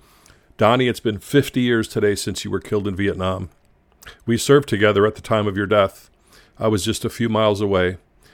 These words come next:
We were friends, played football at Schurz together, joined the Marines, and served in Vietnam. Semper Fi, my brother. So many sweet, sweet memories.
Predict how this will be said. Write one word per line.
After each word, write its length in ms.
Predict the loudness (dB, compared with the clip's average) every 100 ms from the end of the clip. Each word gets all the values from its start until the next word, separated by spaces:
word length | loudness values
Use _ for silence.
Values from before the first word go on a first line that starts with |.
| _
We 120 | 0 2
were 120 | 2
friends, 540 | 0 0 0 -8 -14 _ -4
played 180 | -2 0
football 400 | -2 -2 -2 -2
at 80 |
Schurz 300 | -2 -4 -4
together, 420 | -6 -8 -6 -6 -8 _ _ _ -2
joined 280 | 2 4 4
the 60 |
Marines, 320 | 0 -2 -4
and 100 | -8
served 280 | -6 -2 -2
in 100 | -2
Vietnam. 560 | -4 -4 -4 -6 -6 -12 _ -20 _
Semper 400 | -6 -2 -2 -2
Fi, 260 | 0 0 0
my 140 | -4
brother. 420 | -8 -8 -6 -10 -12 _ _ _ _ _ _ _ _ _ _ _ _
So 200 | -6 -2
many 200 | 0 0
sweet, 300 | -2 -2 -2
sweet 240 | 0 -4 -2
memories. 560 | -2 -2 -4 -6 -12